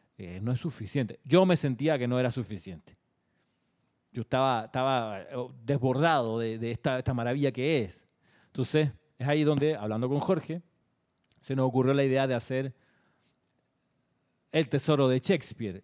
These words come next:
que finalmente se consolidó en, creo que son ocho capítulos,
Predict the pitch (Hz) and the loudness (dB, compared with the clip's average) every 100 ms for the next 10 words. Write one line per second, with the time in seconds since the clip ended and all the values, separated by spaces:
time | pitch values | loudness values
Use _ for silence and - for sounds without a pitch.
0 | - 123 123 143 131 - 123 135 143 156 | -12 -4 -2 -2 -4 -6 -4 -2 -2 -2
1 | 160 - _ _ - 123 113 127 - 139 | -2 -6 _ _ -8 -6 -2 -2 0 2
2 | 151 170 170 131 131 139 135 _ _ _ | 4 6 6 4 0 0 -4 _ _ _
3 | - 180 151 151 139 135 - - _ _ | -6 0 0 2 2 0 -4 -16 _ _
4 | 156 180 - 139 147 _ - 127 165 165 | 4 4 4 -2 -2 _ -6 -2 -2 0
5 | 143 131 139 | 0 0 -4